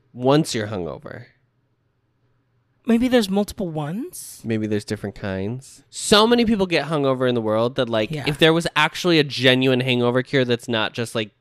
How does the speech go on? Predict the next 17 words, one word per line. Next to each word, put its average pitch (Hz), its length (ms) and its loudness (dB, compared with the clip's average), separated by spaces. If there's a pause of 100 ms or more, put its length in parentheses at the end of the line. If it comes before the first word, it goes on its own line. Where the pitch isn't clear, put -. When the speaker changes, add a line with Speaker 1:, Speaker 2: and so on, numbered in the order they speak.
(120)
Speaker 1:
get 107 200 -4
drunk 101 280 -10
again, 92 400 -8
which 104 160 -12
is - 260 -12 (800)
truly 95 360 -8
the 98 80 -8
only 92 200 -8
hangover 95 340 -8
cure, 110 180 -6
Speaker 2:
Yeah. 127 220 -12 (1300)
Speaker 1:
then 160 140 0
I 160 80 6
feel 180 180 4
like 160 140 4
we 147 120 2
would, 127 240 2